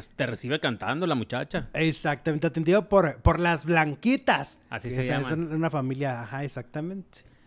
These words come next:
Speaker 1: No antojen, dice Fabiola. Claro que sí antojamos.
Speaker 2: Es la hora de la comida.
Speaker 1: Ricky
Speaker 2: Fíjense
Speaker 1: M-
Speaker 2: que a mí se me antoja hacer en algún momento que, que, no sé, que lleguemos a cambiar la, la escenografía y todo. Me encantaría tener ahí como platos para antojarlos más.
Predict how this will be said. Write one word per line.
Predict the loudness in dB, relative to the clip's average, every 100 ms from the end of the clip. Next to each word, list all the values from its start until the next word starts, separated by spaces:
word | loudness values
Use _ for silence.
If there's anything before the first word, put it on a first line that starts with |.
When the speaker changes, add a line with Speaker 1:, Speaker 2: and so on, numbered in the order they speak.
| 0
Speaker 1:
No | 4
antojen, | 4 4 2 2 2 4
dice | 2 0
Fabiola. | 0 2 2 0
Claro | 2 2 4 4 4
que | 0
sí | 2 -2
antojamos. | -2 -8 -6 -4 -4 -6 -10 -2
Speaker 2:
Es | 2
la | 6
hora | 10 10
de | 8
la | 4 4
comida. | 2 4 4 4 4 4 2 -6 -20 _ -8
Speaker 1:
Ricky | 4 6 6
Speaker 2:
Fíjense | 6
Speaker 1:
M- |
Speaker 2:
que | 4 2 2
a | 2
mí | 4
se | 2
me | 2
antoja | 4 4 2
hacer | 4 4
en | 4 2
algún | 0 2
momento | 2 2 0 0 -2 -4 -12
que, | -6 -6 -8
que, | -8 -8 -4
no | -4
sé, | -4 -6
que | -8
lleguemos | -6 -6 -4 -4 -4
a |
cambiar | -4 -6 -6 -6 -8 -10
la, | -8 -6 -6 -12 -18 -20 -20 -16
la | -6 -4 -4
escenografía | -6 -8 -6 -6 -6 -6 -6
y |
todo. | -4 -4 -2
Me | -2
encantaría | -4 -4 -4 -2 -2
tener | -2 0 0
ahí | -2 -6
como | -4 -4 -4
platos | -6 -8 -10 -6
para | -4 -4
antojarlos | -8 -8 -6 -6 -6
más. | -6 -6 -10